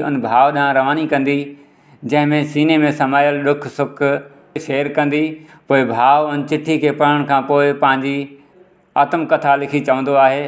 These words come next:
"آئون تنهنجي ڏنل هر هڪ دعا سان آباد ۽ قائم آهيان." ائين ئي ڀيڻ خوش ٿي دعا گهرندي رهي، هميشه خوش رهي. ائين ئي هن ننڍي هوندي کان وٺي اڄ تائين ايندڙ هزارين سال ڀيڻ ۽ ڀاءُ وارو رشتو قائم آهي.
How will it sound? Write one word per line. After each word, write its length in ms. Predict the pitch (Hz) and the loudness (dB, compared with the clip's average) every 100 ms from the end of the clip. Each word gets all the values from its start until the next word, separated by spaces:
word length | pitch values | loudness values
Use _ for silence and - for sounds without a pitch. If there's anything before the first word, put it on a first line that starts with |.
| - | -4
"آئون 300 | 131 139 143 | 0 0 0
تنهنجي 280 | 147 135 139 | -2 0 0
ڏنل 300 | 143 156 147 | 2 2 2
هر 260 | 123 127 131 | 2 2 0
هڪ 300 | 127 139 135 135 - _ _ _ _ 131 | -6 -6 -8 -10 -20 _ _ _ _ -8
دعا 200 | 127 143 | 0 2
سان 160 | 147 151 | 2 2
آباد ۽ 480 | 127 131 147 151 143 123 | 4 4 4 2 2 -4
قائم 260 | 131 139 151 | -4 -2 0
آهيان." 420 | 139 139 139 139 - - _ _ - - | 0 2 0 -4 -14 -20 _ _ -20 -2
ائين 220 | 135 165 | 2 4
ئي 120 | 170 170 | 4 2
ڀيڻ 320 | 139 151 156 151 | 0 2 0 0
خوش 220 | 156 151 - | -2 -2 -2
ٿي 120 | 143 143 | 0 0
دعا 240 | 127 143 147 | 2 4 4
گهرندي 460 | 131 127 147 156 | 2 -2 0 0
رهي، 280 | 143 127 131 135 135 - | 0 0 -2 -4 -8 -4
هميشه 420 | 131 143 139 135 127 | 0 0 2 0 0
خوش 200 | 147 147 | -4 -2
رهي. 300 | 143 123 123 127 - - - | 0 0 0 -4 -10 -20 -2
ائين 180 | 147 160 | 2 4
ئي 200 | 156 147 | 4 2
هن 220 | 135 135 | 2 0
ننڍي 280 | 135 147 147 | 0 2 2
هوندي 280 | 135 135 139 | 0 -2 -4
کان 240 | 135 127 123 | -2 0 0
وٺي 280 | 120 131 123 - - - - | -2 -4 -4 -6 -20 -16 -2
اڄ 260 | 143 147 | -2 0
تائين 320 | 151 131 131 135 | -2 -2 -6 -6
ايندڙ 280 | 139 131 117 | -4 0 0
هزارين 440 | 123 131 143 139 127 | 0 2 0 0 -2
سال 380 | 123 123 127 | 2 4 4
ڀيڻ ۽ 480 | 120 107 123 131 123 113 | -2 -6 -4 -2 -4 -2
ڀاءُ 300 | 107 120 127 | 2 2 4
وارو 280 | 123 120 120 | 0 -2 -6
رشتو 320 | 120 127 120 | -6 -6 -6
قائم 360 | 123 123 110 | -2 -2 -2
آهي. 400 | 104 98 110 - | -10 -10 -14 -16